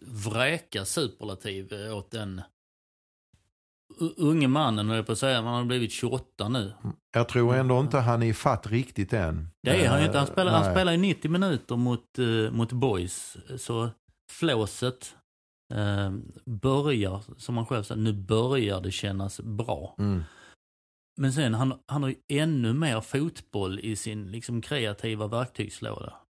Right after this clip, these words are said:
Speaker 1: Vilket är, för han är ju på en helt annan nivå.
Speaker 2: Än faktiskt, eh, kanske till och med, eh, med all respekt, en, eh, till och med kanske en sån som Andreas Granqvist.
Speaker 1: Jag fick någon Twitterfråga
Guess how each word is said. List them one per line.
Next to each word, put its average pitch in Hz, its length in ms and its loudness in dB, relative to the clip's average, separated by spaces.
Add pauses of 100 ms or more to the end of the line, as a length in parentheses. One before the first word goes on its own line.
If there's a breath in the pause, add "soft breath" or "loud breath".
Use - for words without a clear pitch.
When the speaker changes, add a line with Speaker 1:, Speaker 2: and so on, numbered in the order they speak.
(380)
Speaker 1:
Vilket 110 260 -4
är, 107 200 0 (420 loud breath)
för 147 60 4
han 127 120 4
är 110 40 2
ju 101 80 0
på 107 120 -4
en 104 60 -2
helt 120 240 0
annan 113 340 0 (460)
nivå. 110 520 -4 (800)
Speaker 2:
Än 117 140 4
faktiskt, - 720 2
eh, 107 100 4
kanske 107 340 2
till 123 260 2
och 107 60 4
med, 101 760 4
eh, 104 60 -2
med 104 240 0
all 110 160 2
respekt, 95 600 -2
en, 92 380 0
eh, 95 200 0
till 104 200 -2
och 104 60 0
med 101 240 -2
kanske 98 240 -4
en 101 80 -2
sån 101 140 -2
som 98 140 -2
Andreas 95 340 0
Granqvist. 101 680 0
Speaker 1:
Jag 151 100 2
fick 175 140 2
någon 143 140 4
Twitterfråga 127 800 2